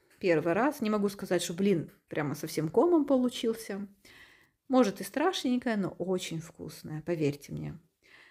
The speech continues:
Теперь самое интересное скатываем в трубочку. И, э, осталось и только нарезать. Какие-то страшные куски я, походу, съела <laughs> во время процесса приготовления.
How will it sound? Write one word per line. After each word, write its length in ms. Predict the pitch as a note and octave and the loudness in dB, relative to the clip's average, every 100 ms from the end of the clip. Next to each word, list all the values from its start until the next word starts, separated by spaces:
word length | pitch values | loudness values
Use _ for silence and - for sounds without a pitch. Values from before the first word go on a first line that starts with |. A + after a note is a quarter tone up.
| _ _ - | _ _ -6
Теперь 360 | C#4+ F#4+ C#4+ | 4 6 6
самое 360 | - G#3 F#3+ F3 | 2 -2 0 -2
интересное 520 | F#3 F#3 F3 F3 D3+ | -2 2 2 0 -8
скатываем 640 | - G#3 F#3+ E3 D3 C#3+ | -4 -2 0 0 0 -2
в 60 | D#3 | -2
трубочку. 720 | - G4+ F#4+ - - C#4 C4+ - _ _ _ _ _ _ _ _ _ _ _ _ | 0 2 2 0 -4 -4 -4 -6 _ _ _ _ _ _ _ _ _ _ _ _
И, 140 | A#3+ G#4+ B4 A#4 | 6 8 8 6
э, 640 | - G#3+ G#3+ G3+ F#3+ G3 G3 - _ _ - | 0 0 0 0 0 -2 -8 -16 _ _ -16
осталось 480 | G3 C#4 F4+ D#4 | -4 0 2 2
и 40 | F3 | -2
только 320 | G3 B3 A3+ | 0 0 0
нарезать. 640 | G3 E3+ E3 - - - _ _ _ _ _ _ _ _ _ _ _ _ | 0 -2 -4 -6 -16 -20 _ _ _ _ _ _ _ _ _ _ _ _
Какие-то 400 | G#3 G3 G3+ E3 | -6 -2 0 0
страшные 480 | - F#3+ F#3 D3+ D3 | 2 0 0 -4 -8
куски 340 | - - E3 | -10 -10 -4
я, 400 | D#3 D#3 D#3+ - | -2 -2 -4 -6
походу, 500 | - D#3+ - D3 E3 E3 _ _ _ _ _ _ _ | -8 -6 -4 -4 -6 -10 _ _ _ _ _ _ _
съела 560 | - G3+ B3 F4 E4 E4 _ | -8 0 4 6 4 -2 _
<laughs> 160 | _ - | _ -12
во 460 | A3+ A#3 A3 A3+ | -2 2 4 4
время 360 | A3+ B3 A3 A#3 | 6 4 4 2
процесса 440 | A3+ A#3+ B3 A#3+ | 2 2 2 0
приготовления. 1000 | - G3+ A3+ A#3 A3+ A3+ A3 F#3+ F#3 F#3 | -2 0 2 4 4 4 4 2 0 -2